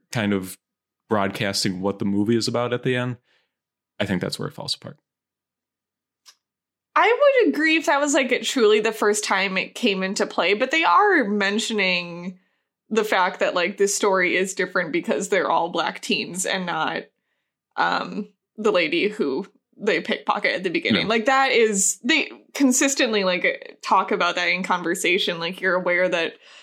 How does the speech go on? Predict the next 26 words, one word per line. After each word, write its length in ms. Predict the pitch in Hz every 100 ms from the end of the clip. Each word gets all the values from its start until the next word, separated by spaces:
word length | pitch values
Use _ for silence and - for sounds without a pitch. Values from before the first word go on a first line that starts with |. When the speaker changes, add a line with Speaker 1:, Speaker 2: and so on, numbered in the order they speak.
| _
Speaker 2:
yeah, 160 | 220 135
they 100 | 180
can't 300 | 233 202 -
go 100 | 180
to 60 |
the 100 | 180
police. 400 | 185 202 175 185
That's 200 | 175 -
not 160 | 175 185
gonna 180 | 190 170
work. 460 | 160 165 180 185
Like, 480 | 175 165 - 165 - _ _ _ _ _ _ _ _ _ _ -
I, 600 | 392 392 - 269 - 294
I 140 | 294 320
think, 360 | 392 330 - - _ _
yeah, 220 | 254 180
I 140 | 85 247
think 160 | 294
it's 160 | 285 240
woven 360 | 220 214 208 190
in 380 | 190 180 170 -
enough 640 | - 180 110 214 - - -
that 240 | 214 180
it 80 | 180
Speaker 1:
Yeah. 40 | 196
Speaker 2:
m-, 260 | 196 185